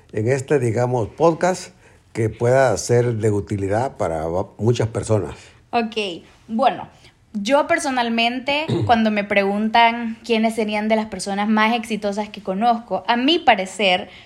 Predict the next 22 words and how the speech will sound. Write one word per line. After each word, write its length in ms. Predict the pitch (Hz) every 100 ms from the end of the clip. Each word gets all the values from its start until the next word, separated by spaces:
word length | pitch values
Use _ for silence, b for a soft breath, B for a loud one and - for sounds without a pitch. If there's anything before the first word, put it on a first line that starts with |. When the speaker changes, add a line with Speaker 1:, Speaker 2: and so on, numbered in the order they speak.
| B
Speaker 2:
yo 440 | 190 202 190 202 220
admiro 360 | 202 196 196
muchísimo 840 | 190 185 185 226 220 220 214 208 208
a 80 |
mi 100 | 196 185
abuelito 420 | 180 185 185 220
y 80 | 214
desde 280 | 185 180
chiquito, 640 | 185 175 - 190 208 208 214 B B B 202
desde 340 | 185 208 202
chiquita 360 | 208 185 190 208
veo 160 | 202
que 80 | 202
todos 460 | 214 226 214 214 254
en 100 | 220
la 80 | 208
familia, 480 | 190 185 180 190 196
para 160 | 196
nosotros, 480 | 175 185 175 208 202
"Guau, 500 | 196 185 196 170 156 170
el 140 | 180
abuelito". 600 | 165 165 165 190 - -